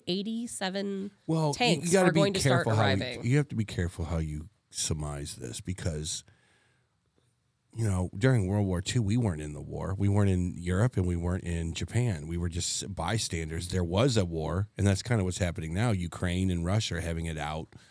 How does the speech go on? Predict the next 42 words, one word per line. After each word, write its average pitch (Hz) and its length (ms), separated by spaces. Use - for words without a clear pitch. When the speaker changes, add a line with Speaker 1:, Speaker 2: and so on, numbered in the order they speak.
Speaker 2:
and 101 180
we're 101 160
just 95 220
kind 95 200
of 87 60
this 90 160
proxy, 92 600
"Hey, 87 120
you 95 220
guys 92 260
need 95 120
any 82 140
help 117 280
over 87 180
here?" 87 180
And 95 100
we 113 100
were 110 120
throwing 95 460
help 95 440
towards 87 540
Britain, 90 460
and 92 100
we 90 80
were 90 100
ho-, 92 200
hel-, - 220
throwing 92 340
it, 95 320
as 95 160
much 98 220
help 90 220
as 87 120
we 87 100
could, 87 380
but 247 80
we 220 120
had 101 160
no 90 300
business 113 420
over 78 200
there. 76 260